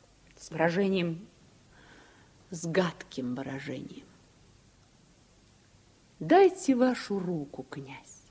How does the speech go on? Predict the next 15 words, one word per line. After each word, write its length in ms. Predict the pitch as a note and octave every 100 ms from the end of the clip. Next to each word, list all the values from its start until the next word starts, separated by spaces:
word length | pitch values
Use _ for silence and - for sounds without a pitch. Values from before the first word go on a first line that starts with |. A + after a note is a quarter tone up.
| - - - - -
подите 500 | D4+ A3+ A3+ - C#3+
сюда". 440 | - C3 - - - - - - - - - - - - - - - - - - - - - - - _ _
Он, 200 | E3 E3
ничего 400 | D#3+ D#3+ D3+ D#3
не 120 | D#3
подозревая, 720 | D3 D3 C#3+ D3+ D3 F#3 G#3+ F3+
подал 400 | - F#3 F#3 F3+
мне 240 | F3+ F#3
руку. 420 | F3+ F#3 F#3 - - - - - _ - - - - - - - -
Я 100 | F#3+
подвела 500 | - E3 F3 A3+ B3
его 240 | G3 D#3
к 120 | E3+ -
моему 340 | E3+ E3+ F3+
зеркалу, 580 | D3+ B3 D4 - -